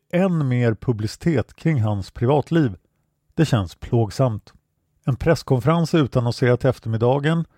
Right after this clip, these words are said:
och avsikten med den är att berätta om rekonstruktionsförhören på mordplatsen. Han inser nu att journalisterna kommer att vara mer intresserade av överfallet på frun, som är dagens stora nyhet, även i morgontidningarna.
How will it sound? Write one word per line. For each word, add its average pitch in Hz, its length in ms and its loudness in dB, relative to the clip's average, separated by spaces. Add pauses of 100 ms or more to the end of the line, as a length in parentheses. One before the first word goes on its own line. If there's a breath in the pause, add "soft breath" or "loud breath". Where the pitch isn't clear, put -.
(100)
och 175 100 0
avsikten 135 520 0
med 113 100 0
den 135 280 2
är 131 140 -4
att 117 60 0
berätta 117 360 0
om 107 80 -2
rekonstruktionsförhören 120 1300 -2
på 120 100 -4
mordplatsen. 131 720 -4 (500)
Han 143 120 2
inser 156 320 2
nu 151 240 2
att 143 100 0
journalisterna 135 600 0
kommer 135 180 0
att - 20 0
vara 127 100 2
mer 117 300 0
intresserade 113 480 0
av 113 80 -4
överfallet 120 540 0
på 131 80 -6
frun, 117 480 -4 (160)
som 170 180 0
är 170 40 4
dagens 107 400 2
stora 117 300 0
nyhet, 127 580 -2 (120)
även 117 260 -2
i 110 40 -2
morgontidningarna. 123 800 -2